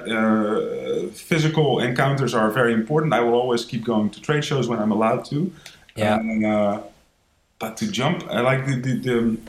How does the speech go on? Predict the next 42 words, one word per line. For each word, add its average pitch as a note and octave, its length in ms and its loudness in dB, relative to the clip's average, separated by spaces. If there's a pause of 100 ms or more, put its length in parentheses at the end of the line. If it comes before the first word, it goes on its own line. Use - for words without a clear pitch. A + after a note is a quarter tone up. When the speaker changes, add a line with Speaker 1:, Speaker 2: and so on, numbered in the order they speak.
(560)
Speaker 1:
the, A#2 100 0
the G#2+ 200 -2
logic D3+ 640 2 (160)
in A#2+ 120 0
the A#2+ 60 0
past B2 480 2
that, A2 340 2
uh, G2+ 40 0 (220)
even D3+ 220 2
if C3 160 -2
there's A#2+ 280 2
nothing D3 420 0
important C#3+ 480 -2
to A#2+ 80 -4
discuss, - 500 -2
that G#2 200 -2
you A2+ 100 2
would A2 100 0
have A#2 160 -2
to - 80 -14
fly C3+ 280 0
to B2+ 100 -2
London A#2 440 2
to G#2+ 100 -2
have A2 140 0
a G2 40 -2
meeting A2 500 2 (360)
of F#2+ 100 -4
thirty C#3 220 2
minutes A#2+ 520 0 (180)
and A2+ 80 -2
then C3 160 2
fly G#2 220 2
back B2+ 400 0 (180)
just C3+ 220 0
because A#2 500 0 (460)
that's A2+ 200 0
how A2 180 2
we've A2 120 2
always G2+ 280 0
done B2 180 2
it, A#2+ 140 -2